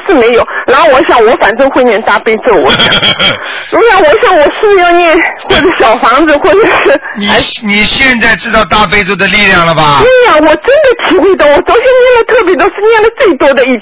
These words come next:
Speaker 1: 天，
Speaker 2: 你
Speaker 1: 念了四十九遍都不止。
Speaker 2: 啊，你知道人家有一，有一个，昨天有好几个人从早上念到晚上啊。
Speaker 1: 对呀。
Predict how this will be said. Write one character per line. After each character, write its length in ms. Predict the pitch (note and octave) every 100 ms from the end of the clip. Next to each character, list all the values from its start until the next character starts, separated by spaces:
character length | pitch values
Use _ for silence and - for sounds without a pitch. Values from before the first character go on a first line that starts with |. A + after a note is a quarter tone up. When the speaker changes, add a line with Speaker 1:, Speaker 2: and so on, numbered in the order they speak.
| -
Speaker 1:
天， 260 | G3 G3+ - -
Speaker 2:
你 100 | D#3
Speaker 1:
念 100 | E3+ F4
了 60 | F4
四 240 | - A#4
十 80 | F4+
九 200 | - A4 A4+
遍 180 | E4+ E4+
都 100 | A#3
不 140 | A3+ C4+ -
止。 120 | F3 D#3+
Speaker 2:
啊， 840 | C#3+ D#3 D#3+ E3+ E3 D#3 C#3+ A#2+ G#2+ - - -
你 120 | G#3
知 180 | G3+ -
道 100 | C4+
人 140 | A3+ A#3
家 140 | B3+
有 240 | G#3+ F#3
一， 400 | F#3+ A3 - G3
有 160 | E3+ F#3+
一 140 | A3
个， 120 | A#3 A3+
昨 180 | G#3+ G#3+
天 160 | A#3
有 100 | A3
好 180 | - A#3
几 120 | F3+ F#3+
个 80 |
人 160 | G#3 G#3
从 140 | E3+ G#3
早 140 | G#3+
上 180 | F3 G#3+
念 120 | A3
到 100 | G#3
晚 200 | F#3 D#3
上 140 | D3+ F#3
啊。 320 | F3 D#3 -
Speaker 1:
对 360 | B4 C5 B4 E4
呀。 220 | -